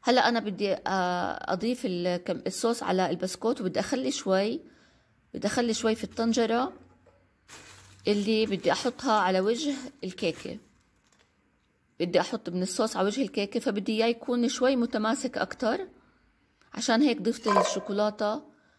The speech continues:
للتزيين. بدي أدوبها في الصوص الشوكولاتة و-، وبخلط البسكوت بالصوص اللي عملته.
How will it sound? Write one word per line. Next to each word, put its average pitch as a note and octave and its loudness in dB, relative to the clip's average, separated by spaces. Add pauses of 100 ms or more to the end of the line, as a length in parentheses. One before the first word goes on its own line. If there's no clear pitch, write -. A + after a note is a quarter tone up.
(380)
للتزيين. F#3 2 (1800)
بدي F#3+ 4
أدوبها G#3 0
في - -14
الصوص G3+ -4 (2500)
الشوكولاتة F#3+ 0
و-، - -2
وبخلط C4 0
البسكوت G#3 -2 (920)
بالصوص G3 0
اللي E3 2
عملته. G3+ -2